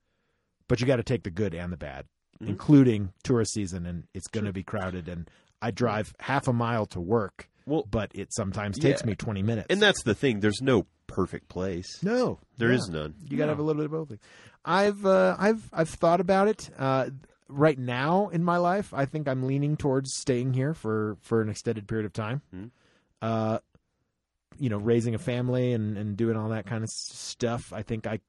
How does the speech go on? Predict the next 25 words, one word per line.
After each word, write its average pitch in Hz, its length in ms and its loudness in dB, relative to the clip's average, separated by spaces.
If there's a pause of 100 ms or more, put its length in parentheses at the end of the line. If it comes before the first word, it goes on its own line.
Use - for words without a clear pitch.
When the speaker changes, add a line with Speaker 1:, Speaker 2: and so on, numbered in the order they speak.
(140)
Speaker 1:
I 104 120 -4
would 101 160 -4
like 98 400 -8
to 139 100 -2
do 135 180 2
it 135 100 -2
here 135 120 -4
in 143 80 -4
Summit 139 280 -4
County, 143 260 0
'cause, 143 180 6 (480)
mostly 202 360 12
because 190 260 6
it's 143 160 2 (120)
the 131 220 4
exact 123 340 2
opposite 120 440 0
of 110 120 -2
what 117 220 2
I 107 160 -2
had 156 320 0
when 147 140 0
I 160 60 0
grew 190 180 0
up, 208 140 -2